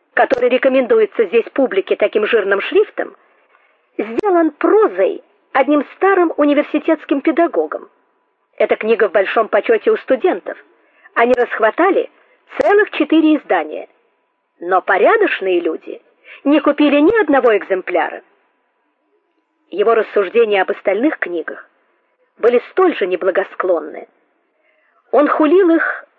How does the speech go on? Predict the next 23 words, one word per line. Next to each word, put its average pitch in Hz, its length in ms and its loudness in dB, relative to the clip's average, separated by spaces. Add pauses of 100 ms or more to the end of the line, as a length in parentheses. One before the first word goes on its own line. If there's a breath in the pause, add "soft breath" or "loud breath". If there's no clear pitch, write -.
(120)
без 254 160 -2 (140)
всякого 311 360 2
милосердия. 262 840 -2 (1400)
Видимо, 220 400 0
это 202 200 0
был 220 280 2 (520 soft breath)
какой-то 208 480 0
сочинитель. 254 720 -4 (1300)
Я 247 300 0
не 285 140 2
прочь 392 300 0
был - 160 0
послушать 202 520 -4
его 190 160 0
мнение 180 380 -2
до 180 80 -2
конца, 190 580 -2 (640 soft breath)
но 240 200 0
пришлось 277 420 2
последовать 311 640 0
за 240 140 2
Доном 277 380 0
Пачеко 294 640 0